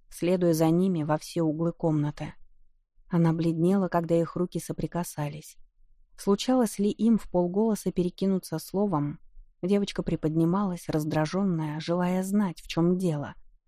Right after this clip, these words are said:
Для нее было невыносимо даже мимолетное прикосновение платья матери к ноге доктора на ковре. Стоило им приблизиться друг к другу, обменяться взглядом,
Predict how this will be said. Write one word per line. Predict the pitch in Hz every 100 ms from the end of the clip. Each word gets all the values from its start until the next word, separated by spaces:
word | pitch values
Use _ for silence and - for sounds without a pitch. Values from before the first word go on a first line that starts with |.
| - _ _ -
Для | 170 170
нее | 175 170 175
было | 165 165
невыносимо | 160 160 156 160 160 - 196 185 165
даже | 160 170 170
мимолетное | 170 170 165 175 196 190 175
прикосновение | 175 - - 170 170 175 170
платья | - 170 - 156
матери | 156 170 - 170 151 - - - _ -
к |
ноге | 170 180 190 185
доктора | 165 202 - 156 151
на | 151
ковре. | 165 170 175 151 - - - - - - _ -
Стоило | - - 240 226
им | 208 196
приблизиться | 196 190 226 185 - 165
друг | 165 165
к | 160
другу, | 165 214 190 156 151 - - -
обменяться | - 160 165 175 175 - 151
взглядом, | 160 156 165 180 156